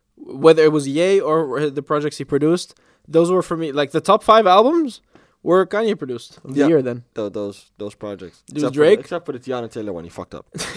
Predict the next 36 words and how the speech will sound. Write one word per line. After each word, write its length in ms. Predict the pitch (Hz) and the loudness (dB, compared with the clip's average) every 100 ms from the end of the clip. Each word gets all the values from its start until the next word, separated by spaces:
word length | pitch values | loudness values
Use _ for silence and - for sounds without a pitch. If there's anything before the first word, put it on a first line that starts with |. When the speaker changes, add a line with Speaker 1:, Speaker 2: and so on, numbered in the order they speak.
| 135 | -2
Speaker 1:
Yeah, 120 | 147 | -2
okay. 240 | 120 143 117 _ | -4 -10 -14 _
But 200 | 151 160 | -4 -4
no, 260 | 175 240 190 | -4 -4 -2
I 40 | |
mean, 140 | 175 170 | -2 4
so 220 | 196 165 | 4 6
there 140 | 156 | 4
was 160 | 175 160 | 2 2
the, 120 | 165 | 0
the 120 | 147 | 0
Kid 180 | 147 170 | -2 -2
Cudi, 300 | 190 170 143 | -2 -2 -2
the 80 | 143 | -4
Kid 160 | 143 170 | -4 -4
See 140 | 165 | -4
Ghost 260 | 147 147 135 | -2 -2 -4
one, 160 | 139 | -8
Daytona, 540 | 156 135 165 156 131 160 | -2 -2 -2 -4 -4 -10
Ye, 420 | 151 170 135 170 | -2 2 2 0
for 140 | 170 147 | -6 -8
me, 140 | 147 | -6
were 160 | 135 139 | -6 -6
three 340 | 196 170 175 | -4 -2 -2
of 240 | 156 143 156 | -4 -8 -8
the 80 | |
top 200 | - 160 | -6 -6
five. 200 | - 135 131 | -4 -4 -4
And 60 | |
then 100 | 147 | -6
there 80 | 147 | -4
was 180 | 151 135 | -4 -2
the 80 | 139 | -4
Nas, 400 | 143 147 160 160 _ _ _ | -4 -4 -6 -10 _ _ _
King's 200 | 165 156 165 | -8 -8 -8
Disease, 420 | 165 147 175 | -4 -2 -2